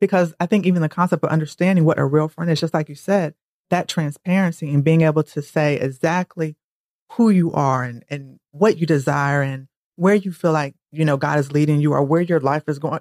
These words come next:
any of those things, and be able to have those real conversations and that person support you. They're a champion for you. You can bounce anything off of them. They're your thinking partner, you know, all those things.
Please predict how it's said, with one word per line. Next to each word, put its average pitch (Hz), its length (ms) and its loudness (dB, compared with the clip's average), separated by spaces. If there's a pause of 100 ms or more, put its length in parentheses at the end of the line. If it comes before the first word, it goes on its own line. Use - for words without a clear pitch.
(140)
any 262 200 2
of 196 100 2
those 135 240 0
things, 143 260 -2
and 165 100 0
be 202 80 2
able 202 100 2
to 196 60 -2
have 185 100 -2
those 156 200 0
real 165 160 4
conversations 165 720 -2 (240)
and 165 100 2
that 180 160 -2
person 175 360 0
support 170 480 0
you. 50 200 -20 (600)
They're 175 140 2
a 143 40 -2
champion 156 480 0
for 135 240 -8
you. 57 160 -14 (600)
You 151 120 -4
can 156 160 2
bounce 160 240 2
anything 165 260 2
off 147 220 2
of 127 80 -8
them. 135 100 0
They're 170 100 4
your 170 140 2
thinking 165 400 -2
partner, 135 440 0
you 190 120 0
know, 202 140 2
all 202 240 6
those 185 240 2
things. 151 600 -6